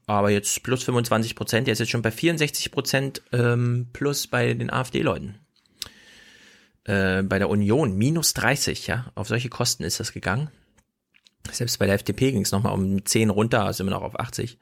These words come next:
Aber bei der Sonntagsfrage minus drei. Also der Plan geht nicht ganz auf. Die A F D ist schwächer als gedacht. Aber er hat das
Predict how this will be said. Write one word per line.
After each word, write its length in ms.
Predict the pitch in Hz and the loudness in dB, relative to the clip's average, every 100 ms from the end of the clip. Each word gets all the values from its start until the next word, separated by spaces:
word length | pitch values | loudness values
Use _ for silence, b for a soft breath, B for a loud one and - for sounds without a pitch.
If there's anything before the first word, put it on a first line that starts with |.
| B B B B _ | B B B B _
Aber 380 | 117 101 139 190 _ _ _ _ - _ _ _ _ | 0 4 2 0 _ _ _ _ -20 _ _ _ _
bei 160 | 104 | 2
der 120 | 95 95 | 2 2
Sonntagsfrage 760 | 175 196 117 - 92 113 156 - _ _ _ - | 2 2 0 -2 -2 -2 -4 -8 _ _ _ -4
minus 340 | 117 127 120 | 0 2 0
drei. 300 | - 104 92 _ _ _ _ _ _ b b b b | -2 -4 -4 _ _ _ _ _ _ b b b b
Also 180 | - 104 | -6 0
der 100 | 101 | 2
Plan 220 | 110 120 | 2 2
geht 160 | 123 123 | 2 -2
nicht 160 | 120 117 | -2 -2
ganz 160 | 110 | -2
auf. 260 | - - - b b b b b b _ _ _ _ _ _ _ - b b b b b b | -4 -8 -14 b b b b b b _ _ _ _ _ _ _ -20 b b b b b b
Die 80 | - | -6
A 80 | 98 | -4
F 80 | - | 0
D 180 | 107 - | 0 2
ist 180 | - | 0
schwächer 560 | - - 110 - 101 - | -2 0 0 0 -2 -2
als 240 | 95 - | -6 -6
gedacht. 580 | - 107 - - - - b b b b b _ _ - | -8 -6 -8 -10 -14 -16 b b b b b _ _ -4
Aber 180 | 113 | 2
er 80 | 113 | 4
hat 140 | 110 113 | 2 0
das 260 | - - | -2 -4